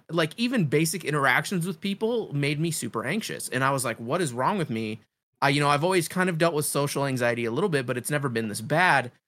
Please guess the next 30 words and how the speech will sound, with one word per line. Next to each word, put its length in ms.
until 280
I 60
realized 640
I 100
just 240
had 260
to 60
get 220
out 220
there. 180
And 120
the 60
more 220
I 80
talked 380
to 60
people, 260
the 60
more 200
I 120
interacted, 500
the 60
more 220
I 80
kind 300
of, 100
like, 300
trained 360
that 200
muscle. 560